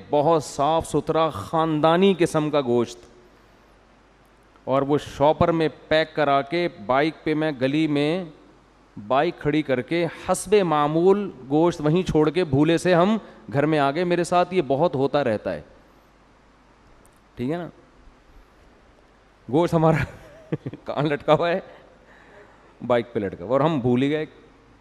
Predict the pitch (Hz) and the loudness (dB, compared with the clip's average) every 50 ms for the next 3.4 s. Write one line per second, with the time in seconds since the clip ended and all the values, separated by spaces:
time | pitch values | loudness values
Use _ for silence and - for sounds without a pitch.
0 | _ _ _ _ _ - 156 - - - 139 131 123 139 135 135 139 135 113 113 | _ _ _ _ _ -8 -8 -4 -2 -2 -2 0 0 -2 0 0 0 0 0 -2
1 | 113 127 139 147 147 139 143 143 - 156 143 135 - - 160 143 - - 143 120 | 0 0 2 2 2 2 0 0 0 0 -2 -2 -2 -4 -6 -8 -6 -4 -6 -4
2 | 110 139 127 127 131 147 151 180 165 - - - - - - _ _ _ _ _ | -2 -2 0 2 2 2 2 0 -2 -4 -10 -20 -20 -20 -20 _ _ _ _ _
3 | - 113 107 101 98 92 78 | -4 -4 -2 -2 -4 -6 -10